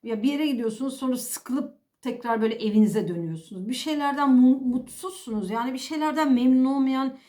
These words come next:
e, bir, e, dönemden geçiyorsunuz Başaklar. Ya da uzun zamandan beri böylesiniz, hala da böylesiniz ve,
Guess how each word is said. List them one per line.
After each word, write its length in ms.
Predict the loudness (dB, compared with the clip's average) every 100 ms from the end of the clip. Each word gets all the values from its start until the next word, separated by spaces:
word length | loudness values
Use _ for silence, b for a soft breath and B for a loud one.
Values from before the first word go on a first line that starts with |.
| B B B B
e, 320 | -12 -6 -4 -4 -4
bir, 400 | 0 2 2 -2
e, 360 | -10 -10 -10 -14 -18 -20 _ _ _ -2
dönemden 520 | 4 4 4 2 0 0
geçiyorsunuz 640 | -4 -8 -12 -10 -12 -10
Başaklar. 720 | -12 -12 -16 -18 -20 -20 _ -12
Ya 160 | -6
da 200 | -6 -6
uzun 220 | -2 0 2
zamandan 500 | 2 2 2 0 0
beri 200 | -2 -2
böylesiniz, 480 | -2 -2 -4 -8
hala 440 | -2 0 2 -2 -4
da 140 | -2
böylesiniz 760 | 0 0 -2 -8 -8 -8 -8 -8
ve, 300 | -8 -8